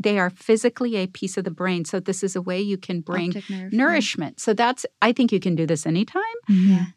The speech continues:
Speaker 1: but it's a specific, uh, waxing moon 'cause we're
Speaker 2: Okay.
Speaker 1: bringing chi in.
Speaker 2: Waxing moon particularly for Aries too.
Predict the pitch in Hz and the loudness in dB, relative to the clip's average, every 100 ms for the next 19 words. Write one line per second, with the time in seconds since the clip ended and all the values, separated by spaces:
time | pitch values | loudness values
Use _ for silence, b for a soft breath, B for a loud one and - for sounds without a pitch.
0 | _ 180 190 185 185 196 180 - _ _ | _ 2 4 2 0 -4 -4 -8 _ _
1 | - 202 - 220 226 202 180 - - _ | -6 -2 2 2 4 4 2 -4 -18 _
2 | _ _ _ _ - 190 185 190 151 - | _ _ _ _ 2 2 4 2 2 -2
3 | 160 143 254 254 170 - 214 180 214 185 | -4 -2 0 0 -2 -6 0 0 2 2
4 | 170 165 156 - 320 - 160 165 - - | 0 0 -2 -4 -4 -6 -10 -10 -12 -2
5 | 220 220 - 233 214 202 202 - 214 202 | 2 2 4 6 4 2 -2 2 2 4
6 | 196 185 180 - 175 175 175 190 - 202 | 2 0 -2 -2 0 -2 -4 -6 -6 -6
7 | 196 | -6